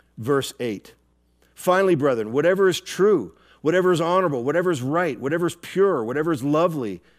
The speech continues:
whatever is of good repute, if there's any excellence and if anything worthy of praise, dwell on these things, meditate on these things." Man, it sets our mind in a place of peace.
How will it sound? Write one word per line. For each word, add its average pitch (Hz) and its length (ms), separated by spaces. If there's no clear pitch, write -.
whatever 220 580
is 151 200
of 131 180
good 175 200
repute, 156 480
if 139 140
there's 143 320
any 208 380
excellence 165 500
and 131 100
if 123 160
anything 160 380
worthy 160 300
of 139 80
praise, 131 340
dwell 180 640
on 131 180
these 104 220
things, 98 280
meditate 165 600
on 113 160
these 101 160
things." 92 240
Man, 180 180
it 143 120
sets - 360
our 165 140
mind 156 320
in 120 80
a 117 40
place 131 360
of 107 180
peace. - 420